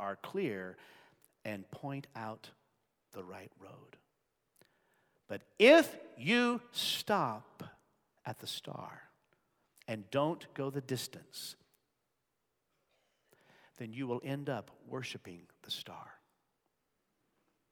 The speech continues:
If you do not go the distance, and if you stop short of the goal of seeing Jesus, then you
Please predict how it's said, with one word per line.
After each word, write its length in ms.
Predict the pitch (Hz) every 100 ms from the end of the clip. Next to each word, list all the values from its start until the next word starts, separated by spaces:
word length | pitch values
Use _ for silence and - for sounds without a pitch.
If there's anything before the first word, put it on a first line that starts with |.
| _ _ _ _ _ _ _ _ _ _ - - -
If 280 | 320 311 285
you 100 | 302
do 200 | 240 311
not 240 | 302 294
go 120 | 277
the 80 | 277
distance, 720 | 262 254 - 127 - - - - - - _ _ _ _ _ - - -
and 100 | -
if 160 | 196 208
you 80 | 220
stop 320 | - 277 254
short 460 | - - 349 277 -
of 100 | 208
the 80 | 220
goal 760 | 185 349 285 160 - - - - -
of 120 | 190
seeing 460 | - - 359 339 330
Jesus, 920 | 208 339 269 - - - - - - - - _ - - - - - - - _
then 280 | 117 175 180
you 180 | 175